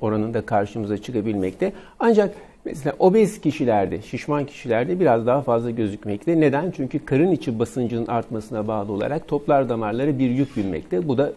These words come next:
venlerde genişlemeye neden olmakta. Bunun dışında uzun boylu kişilerde yine biraz daha fazla karşımıza çıkabilir. Çünkü toplar damarların anatomik seyri daha uzun olduğu için bu kişilerde görülebilir. Ee,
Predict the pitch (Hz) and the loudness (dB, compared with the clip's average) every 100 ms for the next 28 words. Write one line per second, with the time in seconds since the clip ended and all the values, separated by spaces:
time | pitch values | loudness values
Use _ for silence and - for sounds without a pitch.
0 | 143 123 113 101 131 131 113 107 95 95 | -4 -2 0 0 -2 0 0 0 -4 -4
1 | 92 82 82 85 87 - - - - - | -2 -4 -6 -8 -10 -12 -16 -16 -18 -20
2 | - - 202 254 233 - 208 214 214 190 | -20 -2 4 6 4 4 2 2 2 0
3 | 190 196 165 135 - 113 - 117 104 104 | 2 2 4 2 0 -6 -2 0 0 0
4 | 107 - - 123 104 113 104 98 95 92 | 0 -2 -8 -4 -2 -2 0 0 2 2
5 | 90 92 87 85 85 - - 98 90 107 | 2 0 0 -2 -6 -8 -6 -4 -4 -6
6 | 95 101 - - 95 143 175 143 131 139 | -6 -6 -6 -6 -4 -2 -2 -2 -2 -2
7 | 123 151 131 120 117 117 113 135 151 - | 2 4 4 4 0 0 2 2 0 -14
8 | - 120 131 147 170 165 - 135 131 131 | -4 0 2 2 2 0 -2 2 4 2
9 | 117 113 113 104 107 101 101 90 85 175 | 0 0 0 -2 -2 0 0 -4 -6 -10
10 | 139 - 117 113 104 113 107 - - 117 | -10 -10 -6 -2 0 0 -4 -6 -4 -4
11 | 80 78 80 113 - - - - - _ | -2 -4 -4 -4 -6 -14 -20 -20 -20 _
12 | _ _ | _ _